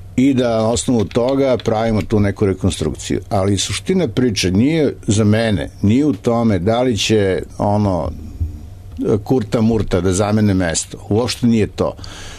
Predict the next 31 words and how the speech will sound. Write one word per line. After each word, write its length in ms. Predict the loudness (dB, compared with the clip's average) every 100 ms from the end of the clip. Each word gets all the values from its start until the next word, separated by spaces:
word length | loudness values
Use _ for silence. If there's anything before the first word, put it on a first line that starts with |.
| -4
Nego 160 | 2 2
je 40 |
u 40 |
pitanju 500 | 2 -2 0 2 2
da 220 | 2 2 2
li 120 | 0
ćeš 240 | 0 -2
ti 320 | -2 0 0 -4 -4
da 200 | -2 2
nešto 580 | 2 2 0 -2 -2 -2
što 180 | -2 -2
se 160 | 0
zove 340 | 0 2 2 0
sistem 640 | 0 0 -2 -2 -2 -2
menjaš. 600 | 0 0 0 -4 -8 -10 -14 -18 -18 -12 -4
Dakle, 240 | -2 0 2
ovo 100 | 0
što 180 | 0 2
je 60 |
Jova 280 | 2 2 2
rekao, 320 | 0 -2 -8 -18 -6
da 160 | -2 0
li 160 | 0 0
ti 140 | -4
hoćeš 640 | -2 -2 -2 -4 -8 -10 -14 -14 -14 -14 -2
da 140 | -2
ti 400 | 0 2 2 2 0
nauka 720 | 2 2 2 0 -2 -2 -6 -6 -6
i 120 | 0
obrazovanje 840 | 2 2 2 2 0 0 0 0 -2 -10 -20 -6
budu 540 | 0 2 4 2 0